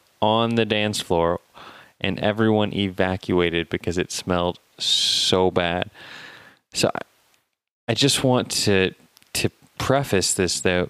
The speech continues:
If the shit didn't stink, would people not have evacuated the dance floor? Would they just kind of, like, danced around it?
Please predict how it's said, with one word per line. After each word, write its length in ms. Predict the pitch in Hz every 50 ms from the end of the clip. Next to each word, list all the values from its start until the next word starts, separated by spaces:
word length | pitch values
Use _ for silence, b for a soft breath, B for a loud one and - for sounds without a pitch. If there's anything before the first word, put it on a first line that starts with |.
| - -
If 220 | - 107 98 -
the 120 | - 110 101
shit 540 | - - - 120 104 - - 101 98 92
didn't 360 | - 104 104 110 110 - - -
stink, 600 | - - - - - - - - 110 123 160 160 - - - - _ - -
would 240 | 110 104 104 104 -
people 320 | - 120 113 - 107 101
not 540 | 92 92 92 92 92 92 92 101 101 - -
have 160 | 113 127 120
evacuated 680 | 123 120 117 117 117 123 117 - - 123 120 120 117 120
the 140 | - 120 117
dance 300 | 113 120 120 120 123 -
floor? 240 | - - - 127 123
Would 220 | 117 104 98 95
they 100 | 98 98 101
just 360 | 98 107 101 - - - - - -
kind 180 | - 110 101
of, 160 | 98 92 87
like, 240 | - - 101 98 -
danced 400 | - 95 98 98 95 95 - - 101
around 460 | 92 90 87 85 87 90 98 110 123
it? 180 | 143 - -